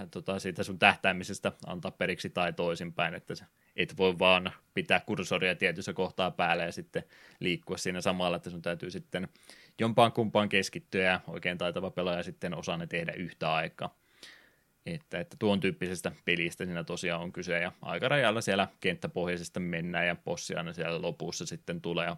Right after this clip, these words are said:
pari kertaa siinä se taustauluekin vaihtuu aina per kenttäalue, että varsin, varsin mainio peli, erittäin hyvät musiikit, näyttää komealta, niin kaikki toimii tuossa pelissä minun mielestäni.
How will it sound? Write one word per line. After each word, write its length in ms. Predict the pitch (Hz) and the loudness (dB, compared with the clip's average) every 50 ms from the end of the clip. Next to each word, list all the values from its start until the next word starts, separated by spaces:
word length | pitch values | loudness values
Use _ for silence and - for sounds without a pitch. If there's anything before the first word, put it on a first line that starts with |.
| - | -4
pari 200 | - 90 85 85 | -4 -2 -2 -2
kertaa 380 | 82 - 87 87 85 - 90 90 | -2 -2 -4 -4 -2 -4 -4 -2
siinä 180 | 90 90 87 | -2 -4 -4
se 140 | 87 98 92 - _ - - - - _ - | -2 -2 -2 -2 _ -20 -20 -20 -20 _ 2
taustauluekin 760 | - 123 127 - - 127 117 110 107 104 - - 110 101 95 | 6 6 6 6 6 6 6 6 6 4 2 2 0 2 4
vaihtuu 380 | 92 90 90 - - 98 92 | 6 4 4 4 2 0 2
aina 200 | 87 90 92 92 - _ _ - _ - | 2 2 0 -4 -8 _ _ -20 _ -4
per 280 | - 92 87 85 90 90 | 0 0 0 2 0 -2
kenttäalue, 720 | - - 85 85 82 _ - - - - 82 - 104 92 | -2 -2 -4 -4 -4 _ -6 -6 -4 -4 -4 -4 -4 -6
että 220 | - _ - - - _ _ - - - _ _ _ _ - | -6 _ -10 -12 -12 _ _ -20 -20 -20 _ _ _ _ 0
varsin, 460 | 110 113 123 107 113 104 95 95 92 87 - - | 0 2 2 2 0 0 -2 -2 -4 -4 0 2
varsin 260 | 117 120 113 113 101 | 2 4 4 2 2
mainio 300 | 95 92 90 92 90 85 | 2 2 2 2 0 -2
peli, 280 | - - 87 85 85 | 0 -2 0 0 2
erittäin 420 | 85 87 85 90 90 - - 92 87 | 2 2 0 -2 -4 -2 -2 -2 -2
hyvät 200 | 87 87 82 - | -2 -4 -6 -6
musiikit, 440 | 87 92 85 98 87 82 80 - 87 | -8 -6 -4 -4 -4 -4 -6 -8 -4
näyttää 480 | 87 82 82 82 _ - 87 87 90 - _ - - - | -2 -2 -2 -4 _ -2 0 0 0 -2 _ -20 -18 -10
komealta, 520 | - 85 82 85 82 82 82 80 76 - | -8 -6 -4 -2 -2 -2 -2 -2 -4 -6
niin 120 | 90 92 - _ _ - _ - - - _ _ _ _ _ _ | -8 -8 -10 _ _ -20 _ -20 -20 -20 _ _ _ _ _ _
kaikki 260 | - 117 110 - - | 4 6 6 6 4
toimii 360 | 98 98 90 87 85 85 85 | 4 4 4 4 2 0 -2
tuossa 240 | 82 85 87 - - | -2 -2 -4 -4 -4
pelissä 300 | 80 92 87 87 - - | -4 -4 -4 -4 -4 -4
minun 220 | 95 90 85 85 85 | -4 -4 -4 -4 -2
mielestäni. 520 | 85 82 85 90 - - - 87 87 85 | -2 -2 -2 -4 -6 -8 -8 -8 -8 -8